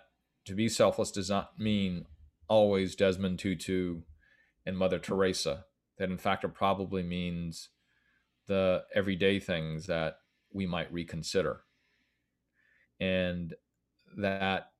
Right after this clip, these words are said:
those ex-, opportunities to be accessible to it are ones we should think about because it builds muscle and it builds the selfless muscle so that when the big things happen, we're ready to jump.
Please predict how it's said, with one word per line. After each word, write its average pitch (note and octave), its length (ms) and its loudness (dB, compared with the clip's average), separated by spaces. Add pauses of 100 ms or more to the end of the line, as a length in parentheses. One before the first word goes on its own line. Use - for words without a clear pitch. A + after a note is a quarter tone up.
(1040)
those A2+ 500 4
ex-, - 380 -4 (420)
opportunities G#2 840 0
to - 80 -8
be E2+ 80 -2
accessible E2+ 720 2
to D2+ 240 -2
it D2 140 -2 (520)
are G2 120 4
ones G#2 260 4
we F#2+ 100 2
should - 160 -4
think D3 240 2
about E2 400 0
because F#2 300 -6
it F2+ 160 -6
builds G2+ 340 4
muscle F#2 600 0 (760)
and F#2+ 80 -2
it F2 140 -2
builds A2 360 4
the F#2+ 80 -6
selfless F#2+ 520 2
muscle F#2 340 0
so F#2+ 140 0
that F2 160 4
when E2+ 100 -4
the E2+ 80 -2
big A#2 300 2
things F2+ 340 0
happen, E2 540 -2 (520)
we're G#2 180 2
ready F#2 280 4
to D#2 80 -2
jump. D#2+ 480 -2